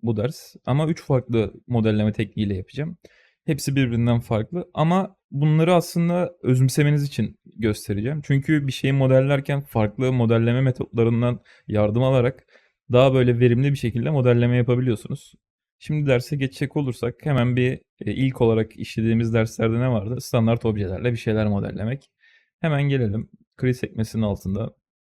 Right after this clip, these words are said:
burada standart objelerimiz var. Bir box çizelim. Şöyle. Sonra modify sekmesine gelip bunun parametreleriyle oynayalım. Seksen diyelim, yüz yirmi diyelim. Üç santimde et kalınlığı olsun bunun.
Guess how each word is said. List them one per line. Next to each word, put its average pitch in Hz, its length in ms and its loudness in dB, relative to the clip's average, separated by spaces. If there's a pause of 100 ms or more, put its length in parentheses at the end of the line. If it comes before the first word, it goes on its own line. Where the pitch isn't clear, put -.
(320)
burada 110 520 0
standart 104 480 -2 (260)
objelerimiz 107 640 0
var. 127 220 -12 (600)
Bir - 340 -6
box 180 260 -4
çizelim. 104 440 -6 (360)
Şöyle. 98 460 -10 (1000)
Sonra 147 140 -4
modify 151 340 0
sekmesine 143 540 -4
gelip 120 200 -2
bunun 123 340 -2 (140)
parametreleriyle 120 720 0
oynayalım. 107 520 0
Seksen 127 540 -4
diyelim, 120 360 -6
yüz 120 240 0
yirmi 120 240 0
diyelim. 117 480 -8
Üç - 220 -10
santimde 110 920 -2
et 127 180 -2
kalınlığı 113 400 2
olsun 98 420 -4
bunun. 120 280 -4